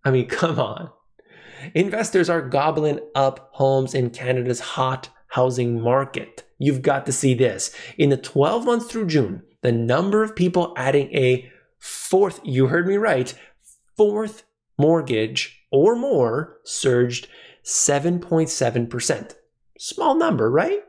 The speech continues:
But not really when you think about it. We're talking about people who are taking on a fourth mortgage. Can all of those people actually afford it? There's not many that can afford four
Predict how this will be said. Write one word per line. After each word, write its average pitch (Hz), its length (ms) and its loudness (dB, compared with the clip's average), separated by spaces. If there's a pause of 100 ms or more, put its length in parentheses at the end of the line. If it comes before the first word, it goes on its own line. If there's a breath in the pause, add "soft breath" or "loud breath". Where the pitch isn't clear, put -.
(760)
But - 380 -4 (100)
not - 260 -6
really 180 600 2
when 131 160 2
you 127 100 2
think 202 300 -2
about - 260 -4
it. - 220 -18 (340 loud breath)
We're 165 120 4
talking 233 380 0
about 147 300 2
people 123 580 0 (200 loud breath)
who 139 100 -2
are 131 80 4
taking 143 380 0
on 101 120 -4
a 110 40 -4
fourth - 320 -2
mortgage. 160 400 2 (140)
Can 123 160 -2
all 120 280 2
of 180 120 0
those 202 260 2
people 208 600 2 (100)
actually 143 420 2
afford 147 340 0
it? 214 300 -2 (340 soft breath)
There's 117 140 2
not 151 240 0
many 165 400 0
that 151 160 0
can 143 100 0
afford 135 440 2 (200)
four 123 840 0